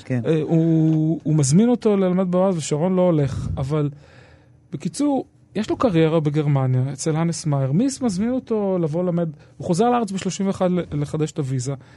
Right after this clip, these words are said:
Speaker 2: מיס מזמין אותו לחזור ו-, וללמד, אה, בבאוהאוס, והוא לא חוזר. הוא משאיר שם אישה עם ילדה וקריירה, ומחליט להישאר פה בפלסטינה.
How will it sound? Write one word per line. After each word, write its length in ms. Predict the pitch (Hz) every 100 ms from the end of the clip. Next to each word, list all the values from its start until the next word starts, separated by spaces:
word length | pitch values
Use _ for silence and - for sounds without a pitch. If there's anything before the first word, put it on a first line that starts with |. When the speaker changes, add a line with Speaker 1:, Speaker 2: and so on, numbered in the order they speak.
| - _
Speaker 2:
מיס 180 | 185 202
מזמין 320 | 220 190 196
אותו 380 | 196 185 170 160 151
לחזור 440 | 143 139 170 180
ו-, 560 | 165 165 156 147 139 135 127 - - - - -
וללמד, 640 | 139 147 147 143 156 156 156
אה, 380 | 151 147 143 135
בבאוהאוס, 460 | 135 139 147 156 139
והוא 180 | 143 160
לא 60 |
חוזר. 460 | 190 220 147 156 131 120 - - - - _
הוא 100 | -
משאיר 240 | 165 160 254
שם 180 | 277 240
אישה 280 | - 170
עם 140 | 160 170
ילדה 360 | 180 143 135 127 139
וקריירה, 600 | 135 147 180 247 302 202 170
ומחליט 440 | 156 143 196 190 -
להישאר 400 | 156 160 160 180 185
פה 260 | 185 185
בפלסטינה. 680 | 170 156 143 - 220 202 131